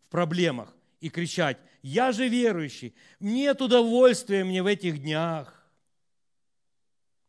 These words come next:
Дорогие мои, мы сами создаем иногда себе проблемы и потом начинаем их, им раз-, их разгребать. Зачем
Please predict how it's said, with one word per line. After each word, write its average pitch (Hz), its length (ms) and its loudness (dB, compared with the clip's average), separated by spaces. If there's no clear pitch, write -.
Дорогие 143 480 -8
мои, 208 540 -6
мы 165 140 -6
сами 214 680 -4
создаем 170 640 -4
иногда 156 320 -8
себе 151 280 -10
проблемы 147 560 -6
и 123 120 -12
потом 151 280 -12
начинаем 143 380 -12
их, - 100 -20
им 131 120 -12
раз-, 123 240 -12
их 135 240 -14
разгребать. 113 600 -12
Зачем 151 840 -4